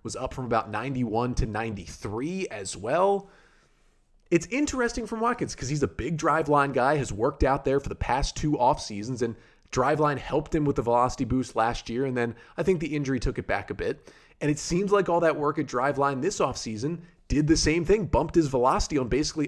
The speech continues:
all of his pitches, bumped up the spin rates as well. And it's something interesting to watch 'cause it's gonna be tough for Watkins to win not just a rotation job, but an opening day spot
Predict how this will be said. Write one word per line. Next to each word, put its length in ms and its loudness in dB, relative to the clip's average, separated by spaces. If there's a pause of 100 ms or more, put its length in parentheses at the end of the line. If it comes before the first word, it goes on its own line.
all 280 2
of 80 2
his 120 0
pitches, 400 -4
bumped 280 0
up 160 2
the 60 -6
spin 340 -2
rates 360 0
as 280 -4
well. 560 -2 (500)
And 80 2
it's 140 2
something 320 2
interesting 500 0
to 60 6
watch 280 0
'cause 260 0 (520)
it's 140 0
gonna 320 8
be 160 2
tough 380 -2
for 100 -2
Watkins 480 -4
to 140 -2
win 260 2
not 180 -2
just 200 -10
a 20 -4
rotation 420 -2
job, 220 0
but 300 4
an 100 0
opening 360 4
day 180 4
spot 640 -4